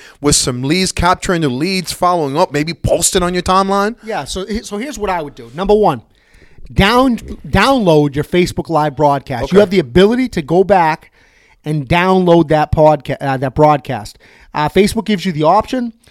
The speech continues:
Speaker 2: so make sure you take 'em up on it and you download that,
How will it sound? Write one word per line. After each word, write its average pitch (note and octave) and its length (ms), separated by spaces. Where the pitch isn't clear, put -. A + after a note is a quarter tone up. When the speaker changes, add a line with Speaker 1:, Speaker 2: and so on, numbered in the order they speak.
Speaker 2:
so D#3+ 160
make F3 180
sure G#3 240
you F3+ 140
take F#3+ 240
'em A3 80
up A3 180
on A3 160
it A#3 160
and D3 180
you D3 80
download D#3 640
that, C3 220